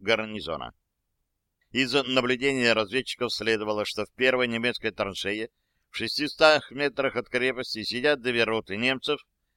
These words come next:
во второй траншее в девятистах метрах за первой еще одна рота. На опушке леса в двухстах метрах за второй траншеей располагались позиции полковой артиллерии и минометов.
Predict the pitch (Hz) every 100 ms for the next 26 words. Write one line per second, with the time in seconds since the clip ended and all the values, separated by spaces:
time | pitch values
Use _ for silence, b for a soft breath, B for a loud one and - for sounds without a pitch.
0 | _ _ _ 107 110 147 165 151 139 135
1 | 139 131 120 104 85 87 123 110 127 -
2 | 117 104 110 113 104 98 _ _ _ 92
3 | 113 123 135 110 98 95 - 113 113 123
4 | 135 131 135 - _ _ _ _ _ _
5 | 92 120 120 139 - 135 147 160 120 107
6 | - _ _ 90 98 123 - 131 120 120
7 | 117 107 107 110 - 117 110 110 107 107
8 | 156 147 104 85 _ _ _ - - -
9 | 131 139 180 165 - 117 113 147 165 -
10 | 135 - 113 98 113 113 104 95 - 85
11 | 92 160 160 147 139 92 120 135 123 131
12 | 87 73 64